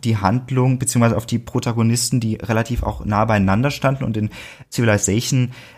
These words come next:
wurde halt die komplette Bühne, die auch relativ groß war, also zehn mal zehn Meter, meinte sie in dem Interview. Deswegen hätte man dann schon den ganzen Raum sehen wollen, um auch im Prinzip diese Parallelhandlungen, die ich jetzt schon erwähnt hatte, besser in Augenschein zu nehmen.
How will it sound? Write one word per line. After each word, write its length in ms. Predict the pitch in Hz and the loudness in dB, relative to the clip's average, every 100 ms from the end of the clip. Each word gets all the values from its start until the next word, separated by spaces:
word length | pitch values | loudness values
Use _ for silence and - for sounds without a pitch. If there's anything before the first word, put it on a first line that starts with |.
| _ _ _ | _ _ _
wurde 360 | - 123 131 131 | -4 2 4 4
halt 180 | 127 123 | 2 0
die 60 | |
komplette 440 | - 117 - 127 95 | -2 -2 0 -2 -2
Bühne, 260 | 95 90 | -2 -2
die 160 | 87 92 | -2 -2
auch 260 | 101 101 113 | -2 -2 0
relativ 340 | 113 110 - | 0 -2 -10
groß 360 | - 98 160 - | -4 -2 -2 0
war, 180 | 92 | 0
also 180 | 95 95 | 0 -4
zehn 320 | 90 - 107 | -4 -2 0
mal 160 | 117 104 | 0 0
zehn 240 | - 104 92 | -2 -2 0
Meter, 360 | 95 - 110 | 0 -2 -2
meinte 320 | 101 87 92 | 0 -2 -6
sie 220 | - 101 101 | -6 -4 -4
in 160 | 101 | -2
dem 140 | 104 95 | -2 -2
Interview. 640 | 104 120 104 110 123 127 - - _ | -2 -4 -4 -2 -2 -6 -18 -20 _
Deswegen 360 | 120 113 117 120 | -6 -2 0 2
hätte 240 | 113 139 | 2 2
man 160 | 139 120 | 2 2
dann 160 | 117 110 | 2 0
schon 400 | - 135 151 110 | 0 2 2 2
den 140 | 107 | 2
ganzen 420 | 92 110 - 117 | 2 0 0 0
Raum 480 | 87 90 90 107 113 | 0 0 2 2 0
sehen 460 | 101 98 107 131 107 | -2 0 2 2 2
wollen, 360 | 101 110 131 | 2 2 2
um 160 | - 117 | 0 -2
auch 340 | - 104 117 - | 2 0 0 -6
im 100 | 110 | -6
Prinzip 300 | 113 117 - | -4 -4 -8
diese 200 | - 110 | -10 -10
Parallelhandlungen, 840 | - 110 104 104 117 107 92 95 95 | -6 -2 0 2 2 0 0 -2 -2
die 80 | 98 | -4
ich 120 | - | -6
jetzt 160 | 92 | -6
schon 240 | - 101 95 - - | -2 -2 -2 -8 -6
erwähnt 320 | 104 101 107 | -2 2 2
hatte, 200 | 117 107 | 2 0
besser 480 | - 104 - 107 101 | 2 0 2 2 2
in 100 | 104 | 0
Augenschein 460 | 87 117 123 92 80 | 0 -2 -2 -4 -2
zu 100 | 92 | 0
nehmen. 240 | 92 104 | 0 0